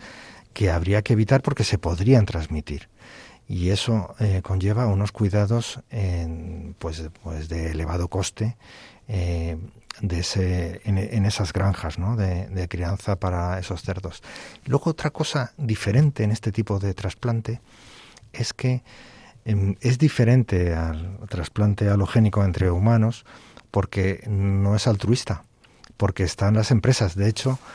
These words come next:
la que ha hecho el trasplante de corazón recientemente en Nueva York a un, a un, a un ser humano es una empresa privada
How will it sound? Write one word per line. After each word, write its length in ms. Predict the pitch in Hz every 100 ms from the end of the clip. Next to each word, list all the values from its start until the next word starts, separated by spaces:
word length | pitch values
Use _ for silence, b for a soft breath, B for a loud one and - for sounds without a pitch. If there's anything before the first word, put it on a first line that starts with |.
| B B
la 200 | 110 95
que 140 | 87 95
ha 80 |
hecho 460 | 107 - 117 113 113 B B B B -
el 280 | 113 110 104
trasplante 640 | - 101 - 117 117 113
de 100 | 110
corazón 580 | - 110 104 - 127 120
recientemente 600 | 101 - 113 107 117 117
en 60 |
Nueva 220 | 110 110 110
York 380 | 123 127 - - -
a 140 | 120
un, 420 | 104 107 110 110 -
a 120 | 104
un, 440 | 107 110 107 104 117 113
a 100 | 104
un 80 |
ser 160 | 107 117
humano 400 | 107 117 123 131 B B _ _ _ - - -
es 160 | 117
una 120 | 120 98
empresa 280 | 95 92
privada 460 | 85 95 101 104 92